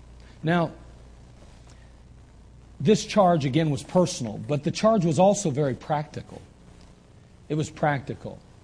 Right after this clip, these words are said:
He says, "This charge I commit unto thee, that thou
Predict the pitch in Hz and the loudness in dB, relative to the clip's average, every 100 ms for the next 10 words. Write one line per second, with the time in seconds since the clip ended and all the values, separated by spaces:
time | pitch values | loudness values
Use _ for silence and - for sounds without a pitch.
0 | - - - 196 - 214 190 - - - | -20 -18 -4 -2 2 4 4 0 -14 -20
1 | - - 110 240 233 - 226 208 - 175 | -20 -8 2 2 2 2 4 4 2 -2
2 | 160 170 180 196 170 123 104 104 104 123 | -2 2 4 4 2 -2 -4 -4 -4 -6
3 | - - - - - - - - 123 175 | -14 -20 -20 -20 -20 -20 -20 -4 2 2
4 | 131 113 170 208 220 233 240 | 2 2 4 4 4 2 0